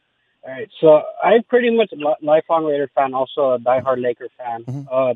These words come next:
Speaker 1: pretty much, I grew up watching Kobe and Shaq. That was my childhood era, the three-peat,
Speaker 2: Mm-hmm.
Speaker 1: all that. I witnessed all that. Dirk Nowitzki, Allen Iverson, all that.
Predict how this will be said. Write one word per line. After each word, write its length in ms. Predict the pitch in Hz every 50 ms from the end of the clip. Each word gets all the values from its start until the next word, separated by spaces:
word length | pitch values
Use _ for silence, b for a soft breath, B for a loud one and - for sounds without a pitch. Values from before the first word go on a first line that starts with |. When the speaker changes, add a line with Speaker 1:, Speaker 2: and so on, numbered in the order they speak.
| -
Speaker 1:
pretty 180 | - 165 170 175
much, 220 | 175 180 170 165 _ - 147
I 40 | 156
grew 240 | 156 170 170 165
up 60 | 160 143
watching 420 | 156 151 147 - - 151 143 131
Kobe 340 | - - 147 147 131 156 143
and 100 | 135 127
Shaq. 300 | - - 139 131 131 123 -
That 100 | - 127
was 80 | 131 127
my 140 | 123 123 120
childhood 400 | - - 127 123 123 123 127 120
era, 320 | 120 120 120 120 120 117
the 60 | 113 - _
three-peat, 380 | _ 120 120 143 151 160 156 113
Speaker 2:
Mm-hmm. 40 | 107
Speaker 1:
all 160 | 113 120 117
that. 80 | 117 117
I 120 | 117 113 117
witnessed 320 | 117 120 117 120 120 - _
all 160 | - 113 117 117
that. 220 | 117 113 113 113 B B B B B B B B B B _
Dirk 180 | 135 135 135 -
Nowitzki, 580 | 143 139 127 123 131 127 127 - - 135 139
Allen 280 | 123 120 123 123 123 120
Iverson, 460 | 120 120 120 120 113 - - 117 120
all 180 | 113 120 120 117
that. 160 | 113 110 104